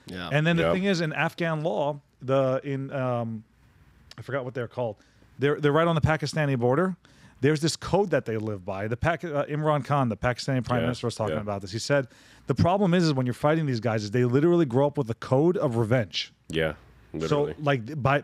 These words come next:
Speaker 2: like, blood, like, for example,
Speaker 3: "I
Speaker 2: you
Speaker 3: will avenge thee." Yep.
Speaker 2: Exactly. Like, they literally live by that. So you're saying, yo, they're using a kid. They've been pre-wired to that. So
Speaker 3: Yep.
Speaker 2: now you're fighting an entire population of people that have created an enemy out of you while you're trying to build a school,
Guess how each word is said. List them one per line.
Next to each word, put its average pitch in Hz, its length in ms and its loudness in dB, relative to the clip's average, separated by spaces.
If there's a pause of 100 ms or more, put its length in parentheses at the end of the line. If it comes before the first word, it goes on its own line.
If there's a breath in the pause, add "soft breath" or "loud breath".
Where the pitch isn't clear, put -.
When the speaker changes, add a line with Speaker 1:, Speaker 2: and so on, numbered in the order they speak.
Speaker 2:
like, 135 220 2 (140)
blood, 143 320 4
like, 113 160 2
for 135 120 0
example, 123 320 4
Speaker 3:
"I 92 40 4
Speaker 2:
you 87 80 4
Speaker 3:
will 87 80 4
avenge 85 420 2
thee." 73 180 -4
Yep. 73 120 -8
Speaker 2:
Exactly. 117 680 -2 (420 soft breath)
Like, 139 160 0
they 143 120 2
literally 170 400 2
live 151 420 4
by 120 220 0
that. 98 220 -10
So - 120 -6
you're 151 100 0
saying, 160 180 -4
yo, 151 120 0
they're 127 100 0
using 143 260 0
a 120 60 -2
kid. 165 340 -2 (360 soft breath)
They've 135 200 0
been 131 120 -4
pre-wired 139 800 0
to 113 100 -8
that. 92 220 -12
So 143 360 -2
Speaker 3:
Yep. - 200 -2
Speaker 2:
now 180 200 0
you're 202 120 2
fighting 160 540 -2 (460 soft breath)
an 151 100 0
entire 180 520 0
population 160 680 -2
of 139 120 -6
people 139 420 -4
that 135 120 0
have 127 120 -2
created 131 300 -4
an 127 60 -4
enemy 147 220 -4
out 165 100 0
of 165 100 -2
you 175 100 0
while 139 120 0
you're 131 80 -2
trying 139 200 -4
to 131 60 -4
build 127 220 -2
a 120 60 -2
school, 117 420 -2